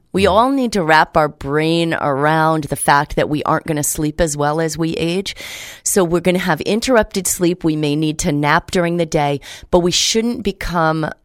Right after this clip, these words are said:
Speaker 1: um, the pill popper who says, "Oop, I don't sleep well. I better take this for sleep." Family conflict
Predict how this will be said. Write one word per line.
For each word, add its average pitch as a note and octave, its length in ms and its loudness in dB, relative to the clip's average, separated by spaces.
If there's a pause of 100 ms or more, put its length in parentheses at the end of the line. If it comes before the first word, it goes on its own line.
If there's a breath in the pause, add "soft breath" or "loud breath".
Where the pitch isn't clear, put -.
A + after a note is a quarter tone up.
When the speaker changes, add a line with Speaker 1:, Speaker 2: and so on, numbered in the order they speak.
Speaker 1:
um, C#3+ 480 0 (260 loud breath)
the F3 100 4
pill F3+ 220 2
popper D#3 320 2
who D3+ 60 -2
says, D3+ 360 0
"Oop, - 180 0
I F3+ 100 4
don't E3+ 160 -2
sleep D#3+ 260 -4
well. D3 160 2
I C#3+ 80 0
better C3+ 260 -2
take - 300 -4
this C3+ 220 -4
for C3 140 -10
sleep." C3+ 440 -10 (540 loud breath)
Family B3 340 2
conflict D#3+ 640 -2